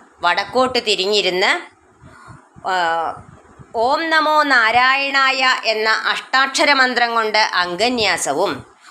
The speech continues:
"ഓം നമോ ഭഗവതേ വാസുദേവായ" എന്ന ദ്വാദശാക്ഷരി മന്ത്രം കൊണ്ട് കരന്യാസവും, "ഓം വിഷ്ണവേ നമഃ" എന്ന മന്ത്രം കൊണ്ട് ലിപിന്യാസവും ചെയ്യണം. അതോടെ ഉപാസകൻ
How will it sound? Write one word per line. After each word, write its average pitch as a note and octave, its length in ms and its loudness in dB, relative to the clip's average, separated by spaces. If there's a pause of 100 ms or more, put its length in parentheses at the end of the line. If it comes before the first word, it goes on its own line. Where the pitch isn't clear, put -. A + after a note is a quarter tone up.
(120)
"ഓം A3+ 280 0
നമോ D4 300 4
ഭഗവതേ B3+ 560 2
വാസുദേവായ" A3 1080 2
എന്ന G3 300 0
ദ്വാദശാക്ഷരി A3+ 920 0
മന്ത്രം G3 420 2
കൊണ്ട് F#3 360 2
കരന്യാസവും, F3 1000 -2 (420)
"ഓം C#4 540 2 (160)
വിഷ്ണവേ C#4+ 680 0
നമഃ" G#3+ 440 2 (320)
എന്ന G3+ 260 0
മന്ത്രം G3 440 0
കൊണ്ട് F3 380 0
ലിപിന്യാസവും F#3 1000 -2 (240)
ചെയ്യണം. C#3 440 -4 (680)
അതോടെ F3+ 480 2 (280)
ഉപാസകൻ A3 680 2